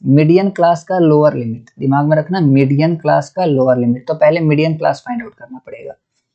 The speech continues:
तो median class होता क्या है? तो सबसे पहले हम लोग एन का वैल्यू find out करते हैं। देखो, सबसे पहले तो हमको सीएफ़ find out करना पड़ेगा,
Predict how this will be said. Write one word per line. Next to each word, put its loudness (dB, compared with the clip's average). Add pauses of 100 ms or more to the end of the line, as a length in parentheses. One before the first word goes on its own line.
(320)
तो 2
median 4
class 0
होता 2
क्या -2
है? -2 (500)
तो 0
सबसे 0
पहले 2
हम 2
लोग 0
एन 2
का 0
वैल्यू 0
find -12
out -20
करते -20
हैं। -20 (440)
देखो, 2
सबसे 0
पहले 2
तो -2
हमको 0
सीएफ़ 2
find 2
out -8
करना -10
पड़ेगा, -18